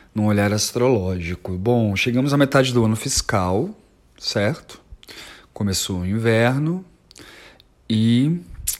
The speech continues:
temos, então, seis meses pra percorrer aí no, nesse dois mil e vinte e três, se a gente pensar nesse calendário gregoriano, né? No gre-, no calendário do Papa.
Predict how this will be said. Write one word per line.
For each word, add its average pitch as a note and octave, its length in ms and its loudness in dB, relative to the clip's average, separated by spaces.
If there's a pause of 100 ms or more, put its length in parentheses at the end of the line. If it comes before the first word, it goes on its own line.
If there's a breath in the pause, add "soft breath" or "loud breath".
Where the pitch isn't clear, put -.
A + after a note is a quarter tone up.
(200)
temos, A#2 360 0
então, A#2+ 720 0 (460 loud breath)
seis C3 380 0
meses G#2+ 760 -2 (160)
pra A2+ 140 -4
percorrer G2+ 720 -2
aí F2+ 440 -6 (520 soft breath)
no, G2+ 520 -2
nesse G2+ 600 -4
dois G#2 240 2
mil G2+ 120 0
e F#2+ 60 -2
vinte G2 260 -4
e C3 40 -6
três, F#2+ 720 -6 (720 soft breath)
se - 160 -8
a A2+ 40 0
gente G#2 200 -6
pensar G#2 340 -4
nesse G2+ 220 -2
calendário G2 680 -2
gregoriano, A2 840 0
né? A#2 200 -2 (220)
No G#2 80 -4
gre-, F#2 300 -8
no F#2 380 -4
calendário G#2+ 420 2
do A2+ 100 2
Papa. E2+ 580 -4